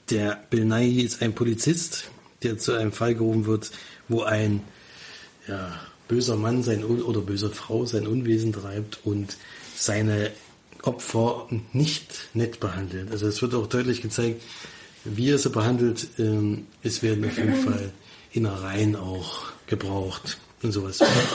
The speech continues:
Also der Film ist, glaub ich, ab sechzehn freigegeben. Das kann man auch nachvollziehen, weil es dann wirklich sehr brutal ist.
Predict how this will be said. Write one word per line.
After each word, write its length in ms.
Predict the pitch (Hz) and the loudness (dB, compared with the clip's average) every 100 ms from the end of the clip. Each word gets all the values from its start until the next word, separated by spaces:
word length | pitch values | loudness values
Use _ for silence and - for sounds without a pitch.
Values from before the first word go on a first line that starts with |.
| - - 453 | -4 0 2
Also 440 | 104 107 113 123 | 4 2 4 2
der 160 | 120 117 | 2 -2
Film 360 | - 131 135 120 | 0 0 0 -2
ist, 400 | 127 110 - - | -6 -6 -6 -6
glaub 160 | 127 113 | 2 4
ich, 400 | - 165 - - | 4 2 0 0
ab 120 | 117 | 0
sechzehn 540 | - 131 - - 131 120 | 2 0 0 -4 -4 -4
freigegeben. 600 | - 120 120 123 127 123 | -2 0 0 2 2 2
Das 180 | 110 - | -2 -2
kann 120 | 120 | 0
man 100 | 113 | 0
auch 60 | |
nachvollziehen, 600 | 104 120 - 117 - 123 107 | 0 -2 0 -2 0 2 2
weil 80 | 107 | 0
es 100 | - | -2
dann 160 | 107 | -4
wirklich 260 | 107 110 107 | -2 -2 -2
sehr 140 | 123 | -4
brutal 520 | 120 117 110 113 113 | -2 -4 -2 0 2
ist. 280 | 123 123 - | 0 -2 -8